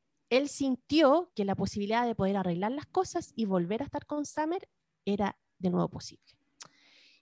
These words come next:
Ellos pasan una simpática noche, hay una especie de coqueteo mutuo, hubo un baile,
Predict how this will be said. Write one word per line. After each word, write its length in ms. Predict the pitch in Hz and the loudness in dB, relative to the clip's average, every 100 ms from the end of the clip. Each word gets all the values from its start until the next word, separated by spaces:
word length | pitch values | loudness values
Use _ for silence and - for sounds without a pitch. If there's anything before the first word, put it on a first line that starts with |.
| _ | _
Ellos 260 | - 269 254 | 4 6 6
pasan 260 | 247 240 226 | 2 0 2
una 140 | 220 | 2
simpática 500 | 208 190 180 180 170 | 0 -2 -2 -2 0
noche, 420 | 170 247 277 269 262 | 4 8 6 4 0
hay 140 | 214 | 0
una 100 | 190 | -2
especie 360 | 190 196 185 180 | -2 -4 -2 -2
de 60 | |
coqueteo 440 | 180 170 170 170 170 | 0 -2 -2 -2 0
mutuo, 840 | 202 311 302 285 254 247 240 240 | 4 4 4 2 6 8 8 6
hubo 220 | 208 170 | 4 2
un 160 | 160 160 | -2 -2
baile, 720 | 175 233 220 202 190 220 294 | 0 0 0 -2 -2 -2 -6